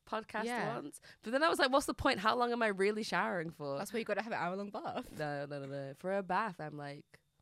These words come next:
Speaker 1: "What am I doing? I'm watching stuff."
Speaker 2: Uh, see,
Speaker 1: I'm a,
Speaker 2: I've
Speaker 1: I'm a bath watcher.
Speaker 2: I've been burned by that before.
Speaker 1: Oh, you've dropped it in the water. You need
Speaker 2: No,
Speaker 1: to get a
Speaker 2: n-,
Speaker 1: tray. You
Speaker 2: not
Speaker 1: need to get a
Speaker 2: even.
Speaker 1: bath
Speaker 2: No,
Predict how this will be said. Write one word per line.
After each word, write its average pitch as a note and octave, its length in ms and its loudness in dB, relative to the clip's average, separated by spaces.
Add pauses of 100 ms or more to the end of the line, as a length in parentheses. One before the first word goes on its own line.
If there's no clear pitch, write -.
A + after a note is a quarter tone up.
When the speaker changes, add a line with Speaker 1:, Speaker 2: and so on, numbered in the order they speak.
(380)
Speaker 1:
"What F#3+ 140 -12
am G3 60 -12
I F3+ 100 -12
doing? C3+ 460 -14 (240)
I'm E3 120 -6
watching F3 360 -10
stuff." - 260 -16 (960)
Speaker 2:
Uh, B2+ 300 -10 (120)
see, C3+ 280 -6
Speaker 1:
I'm C#3 100 -2
a, C#3 200 0
Speaker 2:
I've - 60 -4
Speaker 1:
I'm E3+ 120 -4
a E3+ 40 -2
bath F3+ 260 -4
watcher. D3+ 420 -10 (180)
Speaker 2:
I've C3 140 -10
been A#2 180 -10
burned B2 420 -6
by A#2 120 -12
that A#2+ 240 -14
before. A#2+ 420 -14 (600)
Speaker 1:
Oh, D3+ 100 -2
you've D3 200 -6
dropped F3+ 320 -8
it - 80 -12 (240)
in E3 140 -6
the D#3+ 80 -6
water. E3+ 400 -10 (340)
You F3+ 120 0
need B3 80 6
Speaker 2:
No, F4 100 10
Speaker 1:
to F4 60 10
get F#4 100 8
a - 40 6
Speaker 2:
n-, A#3 160 4
Speaker 1:
tray. B3 300 2
You A#3+ 60 6
Speaker 2:
not A3+ 160 4
Speaker 1:
need B3 100 4
to C#4 60 8
get C#4+ 80 8
a - 20 2
Speaker 2:
even. F#3+ 80 -2
Speaker 1:
bath G3+ 180 0
Speaker 2:
No, E3+ 200 4